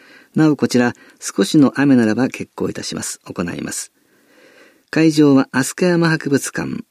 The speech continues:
講堂、滝野川地域周辺。内容が、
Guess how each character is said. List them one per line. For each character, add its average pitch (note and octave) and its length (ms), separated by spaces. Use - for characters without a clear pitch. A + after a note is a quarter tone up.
講 G#2 240
堂、 E2+ 420
滝 C3+ 240
野 E3 140
川 D#3 160
地 C3+ 220
域 F2 180
周 E2+ 240
辺。 - 260
内 C3 220
容 A#2+ 160
が、 A2+ 240